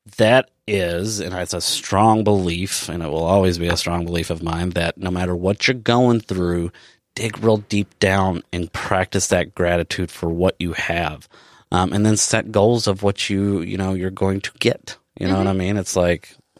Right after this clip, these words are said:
Speaker 1: manifest, manifest gratitude, manifest gratitude. Um, but thank you guys. Thank you for joining
Speaker 2: Mm.
Speaker 1: us. What?
Speaker 2: I don't have the little control.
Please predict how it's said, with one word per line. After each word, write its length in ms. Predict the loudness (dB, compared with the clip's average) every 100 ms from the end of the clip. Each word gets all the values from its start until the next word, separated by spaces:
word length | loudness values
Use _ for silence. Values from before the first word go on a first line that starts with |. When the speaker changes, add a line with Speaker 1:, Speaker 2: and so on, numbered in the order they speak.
| _
Speaker 1:
manifest, 800 | -2 2 2 4 2 2 0 -4
manifest 500 | -2 0 2 2 2
gratitude, 460 | 2 2 2 0 0
manifest 420 | -2 -2 -2 -2
gratitude. 480 | -4 -4 -6 -10 -12 -20 -20 _ _ 0
Um, 420 | 4 6 4 2 _
but 120 | -4
thank 260 | 0 -2 -2
you 80 | 0
guys. 480 | 4 4 4 0 -6
Thank 300 | -8 -8 -12
you 60 |
for 200 | -12 -12
joining 360 | -12 -10 -6 -2
Speaker 2:
Mm. 240 | 0 -2
Speaker 1:
us. 420 | -4 -8 -10 -16 _ _ _ _ -8
What? 160 | -2 0
Speaker 2:
I 40 |
don't 160 | 0 -2
have 160 | -4
the 80 | -2
little 240 | 0 2 0
control. 600 | -2 -2 2 2 2